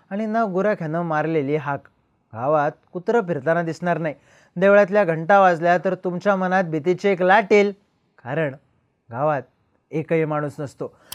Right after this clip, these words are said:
गावात एकही जनावर नसतं. गावात फक्त दोनच गोष्टी असतात, पहिलं वारं आणि दुसरी शांतता. आणि हे ऐकायला कुणीच नसलेलं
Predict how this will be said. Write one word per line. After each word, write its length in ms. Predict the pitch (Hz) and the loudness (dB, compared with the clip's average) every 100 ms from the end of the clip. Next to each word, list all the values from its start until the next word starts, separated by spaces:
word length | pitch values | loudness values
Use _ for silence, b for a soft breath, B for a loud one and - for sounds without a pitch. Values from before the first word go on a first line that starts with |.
| B 175 | B 4
गावात 300 | 190 196 196 | 6 6 4
एकही 300 | 175 202 190 | 2 2 2
जनावर 420 | 180 185 202 196 | 2 4 4 4
नसतं. 480 | 185 180 180 180 165 | 0 -4 0 0 2
गावात 280 | 170 185 214 - | 4 4 2 -2
फक्त 240 | 196 - | -4 0
दोनच 500 | 254 202 269 294 262 | 0 -2 -2 0 2
गोष्टी 280 | 220 196 202 | 2 2 2
असतात, 320 | 185 - 151 - _ _ _ - | 2 2 -2 -2 _ _ _ -20
पहिलं 280 | 113 120 135 | -12 -4 -2
वारं 460 | 127 123 165 202 147 _ _ _ 107 | 0 2 4 4 4 _ _ _ -20
आणि 160 | 110 | -16
दुसरी 460 | 113 135 190 175 143 _ _ _ _ - | -12 -4 0 0 -2 _ _ _ _ -6
शांतता. 460 | 151 139 147 135 - b b b b | -6 -4 -4 -6 -10 b b b b
आणि 120 | 202 214 | -4 -2
हे 240 | 135 180 | 0 4
ऐकायला 540 | 220 196 185 170 165 | 4 4 2 2 2
कुणीच 440 | 165 - 175 214 175 | 0 -4 -4 -2 -2
नसलेलं 480 | 180 - 170 135 | -6 0 0 0